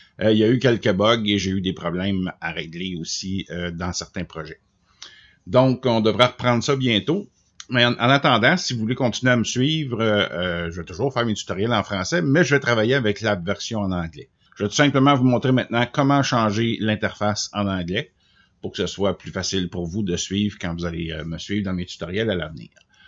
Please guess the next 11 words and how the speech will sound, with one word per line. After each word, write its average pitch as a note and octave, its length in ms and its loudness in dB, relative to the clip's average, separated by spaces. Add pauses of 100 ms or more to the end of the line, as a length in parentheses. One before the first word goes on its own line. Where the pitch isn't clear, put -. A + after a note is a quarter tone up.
(380)
Donc, B2+ 360 2
euh, A#2+ 120 6
j'ai A#2+ 200 4
ici D3 500 0
la B2 280 4
version B2 560 0
en, A2+ 160 0
en G#2+ 360 0
français A2 540 -2
de G2+ 120 0
After G2 380 0